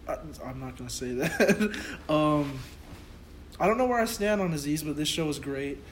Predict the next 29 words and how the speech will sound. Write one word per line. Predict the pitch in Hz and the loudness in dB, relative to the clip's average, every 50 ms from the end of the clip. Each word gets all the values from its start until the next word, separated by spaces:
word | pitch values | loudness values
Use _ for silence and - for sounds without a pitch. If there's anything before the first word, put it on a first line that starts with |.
| - - - - - | -16 -16 -18 -12 -8
Um, | - 143 139 135 135 131 131 127 | -6 -4 -4 -4 -4 -4 -6 -6
his | 135 131 | -6 -6
character | - - 151 143 139 135 143 | -4 -2 -2 0 0 0 -2
as | 139 131 127 | -2 -2 -2
Dev | 135 135 131 127 | -2 -2 -2 -2
Shaw | 131 - - 131 127 127 | -2 -4 -2 -2 -2 -4
is | 127 127 120 | -4 -6 -6
great. | - 131 127 127 127 127 123 123 - - - - - - - | -6 -6 -4 -4 -4 -6 -6 -8 -12 -16 -16 -18 -18 -12 -8
Um, | 135 139 135 135 135 135 - | -6 -6 -4 -4 -4 -4 -4
Alessandra | - 139 143 143 - 147 143 143 139 139 135 | -2 -2 0 0 0 -2 -2 -4 -4 -4 -4
Mastrodoni's | 135 139 139 143 - - 139 131 135 135 135 135 135 131 127 | -4 -6 -6 -6 -4 -4 -4 -4 -4 -4 -6 -6 -6 -6 -6
character | - - 139 135 135 135 - 135 | -6 -6 -4 -4 -4 -4 -2 -4
as | 131 127 | -4 -4
Francesca | - - 135 127 123 - 139 135 131 131 - 139 135 | -4 -6 -6 -6 -6 -4 -4 -4 -4 -4 -4 -6 -4
in | 127 123 | -4 -2
season | - 143 135 127 127 131 131 | -2 -2 -2 -4 -4 -6 -6
two. | 127 - 135 131 131 131 131 127 - - - - - - - - - | -6 -4 -4 -2 -2 -2 -4 -4 -6 -12 -14 -16 -16 -16 -16 -10 -6
Um, | 143 139 135 135 131 | -6 -6 -4 -4 -4
the | 139 | -2
relationship | 135 135 131 131 139 135 - 135 123 - 143 135 - | 0 0 0 0 0 -2 -4 -4 -2 -2 -2 -2 -2
that | 131 123 120 | -4 -4 -2
those | 131 131 131 - | -2 -2 -2 -2
two | - 143 131 | -2 -4 -2
get | 131 135 127 | -2 -4 -4
going | 123 131 131 131 131 131 127 131 131 127 - - - - - - - - - | -4 -4 -4 -4 -4 -4 -6 -6 -8 -10 -12 -14 -16 -16 -16 -16 -16 -8 -4
is | 135 139 139 135 131 123 - - - - - - - - - - - - - - | -2 -2 0 0 0 0 0 -2 -2 -4 -6 -8 -12 -14 -16 -16 -16 -16 -14 -6
super | - - - - 160 151 151 - 147 143 | -2 0 0 2 0 0 0 0 -2 -2
fun, | 143 - - - 143 139 139 143 143 143 139 | -2 -6 -8 -6 -6 -4 -4 -4 -4 -4 -6
and | 127 127 131 131 131 127 127 127 123 | -6 -6 -6 -6 -6 -6 -6 -6 -8